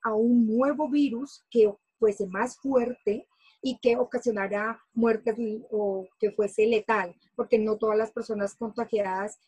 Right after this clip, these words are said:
eh, terminan muertas, o no es el virus, ¿no? De por sí mismo no es letal. Entonces podría suceder que eso pasara. Si el sistema inmunológico de los que están confinados y de los que no logra hacer el ejercicio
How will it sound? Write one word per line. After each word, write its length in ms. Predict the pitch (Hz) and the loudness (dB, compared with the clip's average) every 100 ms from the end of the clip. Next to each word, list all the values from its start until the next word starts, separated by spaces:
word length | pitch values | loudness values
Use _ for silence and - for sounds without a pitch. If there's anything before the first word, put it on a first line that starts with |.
| _ | _
eh, 460 | 214 208 196 190 - | 0 2 2 -2 2
terminan 400 | 220 196 180 175 | 2 2 -4 -8
muertas, 520 | 214 262 - 175 - | -4 -4 -6 -10 -4
o 220 | 220 214 | 4 4
no 320 | 208 202 202 240 | 4 0 -2 2
es 280 | 226 226 | 4 4
el 160 | 247 220 | 2 -4
virus, 300 | 196 247 240 | -4 -6 -4
¿no? 220 | 196 214 - | -8 -10 -6
De 120 | - | -8
por 180 | - 202 | -6 -12
sí 140 | 202 | -8
mismo 320 | 214 214 226 | -8 -8 -8
no 180 | 214 190 | -8 -10
es 100 | 190 | -10
letal. 400 | 190 190 180 165 _ _ - _ | -10 -10 -12 -16 _ _ -20 _
Entonces 480 | 247 247 247 233 247 | -2 2 2 2 -2
podría 380 | 269 220 202 190 | 4 4 4 0
suceder 480 | 247 - 196 185 - | -2 0 0 -2 -6
que 100 | 214 | -6
eso 160 | 202 220 | -4 -6
pasara. 360 | 220 214 180 | -6 -6 -8
Si 140 | 170 226 | -6 -6
el 80 | |
sistema 320 | 208 220 220 233 | -4 -2 -2 0
inmunológico 800 | 254 247 240 240 233 - 185 170 _ - | -2 -2 -2 0 0 -4 -14 -16 _ 0
de 100 | 220 | 2
los 180 | 220 | 2
que 100 | - | 0
están 220 | 214 196 196 | -6 -8 -10
confinados 560 | 226 254 226 196 190 | -10 -6 -4 -4 -6
y 120 | 202 | -6
de 80 | 185 | -6
los 160 | 185 - | -8 -12
que 140 | 185 | -12
no 280 | 170 214 190 _ _ - | -8 -8 -8 _ _ -2
logra 600 | 214 214 233 247 220 208 | 4 6 4 2 -4 -4
hacer 240 | 208 202 | -4 -4
el 100 | 202 | -2
ejercicio 640 | 214 226 214 202 - 196 | -2 -4 -6 -10 -6 -6